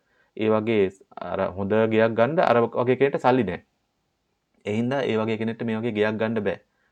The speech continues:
දුප්පත්, අර සතර අපායෙන් එන දුප්පත් කෙනෙක්ට ඒ වගේ ගෙයක් ගන්න බෑ වගේ තත්ත්වයක් උදා වෙනවා. ඊට පස්සේ ඊට වඩා බලවත්, පිනෙන් බලවත් වෙච්ච දිව්‍ය මනුස්ස ස්වභාවයෙන්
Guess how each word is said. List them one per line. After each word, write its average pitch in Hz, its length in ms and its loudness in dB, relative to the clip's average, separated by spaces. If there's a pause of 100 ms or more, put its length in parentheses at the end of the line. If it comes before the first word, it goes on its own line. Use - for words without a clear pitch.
(160)
දුප්පත්, 101 380 -6 (160)
අර - 160 -12
සතර 101 280 -4
අපායෙන් 104 380 -2
එන 104 140 -8
දුප්පත් 95 280 -8
කෙනෙක්ට 101 260 -8
ඒ - 160 -4
වගේ 107 220 -4
ගෙයක් 101 200 -2
ගන්න 110 240 -6
බෑ 104 180 -2
වගේ 104 240 -4 (220)
තත්ත්වයක් 98 500 -6
උදා 90 260 -4
වෙනවා. 113 280 -8 (840)
ඊට 117 240 -2
පස්සේ 120 440 0 (1400)
ඊට 107 200 -4
වඩා 117 380 0 (480)
බලවත්, 101 500 0
පිනෙන් 113 320 -2
බලවත් 101 420 0
වෙච්ච 120 200 -6
දිව්‍ය 107 320 -2
මනුස්ස 107 300 -4
ස්වභාවයෙන් 117 640 -2